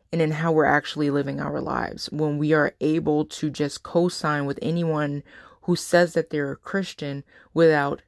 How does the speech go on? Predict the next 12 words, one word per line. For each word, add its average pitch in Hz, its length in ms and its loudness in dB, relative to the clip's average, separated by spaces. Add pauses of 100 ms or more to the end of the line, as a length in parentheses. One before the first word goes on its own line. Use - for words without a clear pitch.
(120)
checking 220 460 -2
the 220 80 0
fruit, 151 480 -2 (580)
testing 196 440 0
the 202 80 0
spirit, 143 520 -2 (280)
and 165 120 -4
seeing 220 500 2 (200)
if - 180 -6
this 208 260 -6
is 165 180 -6 (100)
even, 160 680 0